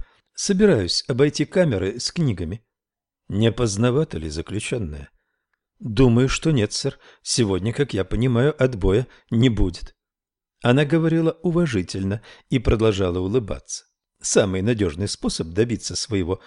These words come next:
улыбаться и выглядеть безобидной. Это всего лишь старая седая Мори Данбортон, раздавленная долгими годами тюремного заключения,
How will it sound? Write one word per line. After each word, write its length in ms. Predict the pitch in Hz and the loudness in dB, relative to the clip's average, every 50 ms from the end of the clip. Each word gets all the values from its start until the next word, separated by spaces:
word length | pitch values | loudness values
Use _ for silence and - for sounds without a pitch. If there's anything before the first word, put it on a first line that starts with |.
| - _ - | -16 _ -2
улыбаться 680 | 320 311 294 220 160 185 175 165 - - - - 175 _ _ _ _ _ | 2 2 4 4 4 4 4 2 2 -4 -8 -8 -10 _ _ _ _ _
и 140 | - 135 143 | 2 4 6
выглядеть 480 | 127 135 135 120 127 139 135 156 165 151 | 6 6 4 4 4 2 2 0 -2 -2
безобидной. 760 | 123 110 92 85 92 80 78 85 82 76 92 110 117 113 - _ _ _ _ _ _ - | -2 -4 -2 -2 -4 -4 -6 -8 -8 -4 -4 -4 -4 -4 -6 _ _ _ _ _ _ 0
Это 180 | 214 185 226 | 0 2 0
всего 320 | 185 - - 214 208 220 247 | -2 -2 -2 -2 0 0 0
лишь 200 | 214 196 - - | 0 0 -2 -4
старая 340 | - - 220 214 196 180 | -2 -2 0 2 2 0
седая 480 | 165 - - 123 131 160 160 151 143 135 - - - _ | 0 -2 -4 -2 0 2 4 4 2 0 -2 -12 -16 _
Мори 560 | - 143 151 156 160 160 160 165 165 - - _ | -2 2 4 6 6 8 8 6 6 4 0 _
Данбортон, 840 | - 131 117 143 147 143 139 123 127 139 143 - - - 147 147 147 _ _ _ _ _ _ | -2 2 4 4 4 4 0 0 0 -2 -2 -2 -4 -6 -6 -6 -6 _ _ _ _ _ _
раздавленная 840 | - 143 139 139 127 117 110 131 123 117 113 117 117 113 113 113 117 | 2 4 6 6 4 4 4 6 6 6 4 4 2 2 2 2 2
долгими 440 | 110 123 110 107 101 104 101 104 | 4 4 4 4 2 2 0 0
годами 380 | 107 101 110 101 104 101 98 101 | 2 2 2 2 2 0 0 -2
тюремного 500 | 95 - 120 107 104 98 98 98 101 101 | -2 -2 -2 -2 -2 -2 -2 -2 -2 -2
заключения, 800 | 104 101 107 - - 117 117 110 - 226 226 220 202 202 190 | -2 -4 -4 -4 -4 -4 -4 -4 -2 -2 -2 0 -2 -2 -4